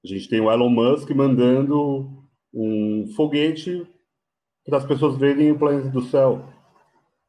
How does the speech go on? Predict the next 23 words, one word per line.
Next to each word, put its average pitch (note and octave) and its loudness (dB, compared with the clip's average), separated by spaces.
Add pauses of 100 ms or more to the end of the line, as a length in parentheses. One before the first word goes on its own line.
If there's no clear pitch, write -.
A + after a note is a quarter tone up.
(120)
E - -16
tem A2+ -2
gente A2+ -2
morrendo G#2 0
de F2 -10
fome. E2 -2 (1080)
Quais C#3 0
são D3+ 0
as - -2
prioridades A2 0
do A2 -4
mundo? F#2 -6 (1300)
É F#2+ -10
encher F#2+ -4
o G#2 0
dinheiro, G2+ -2
o F2 -8
cu A#2 -2
de G2 -10
dinheiro G2+ -2
mais? B2 -2 (1300)
Pra C3+ -2
quê? C#3+ -4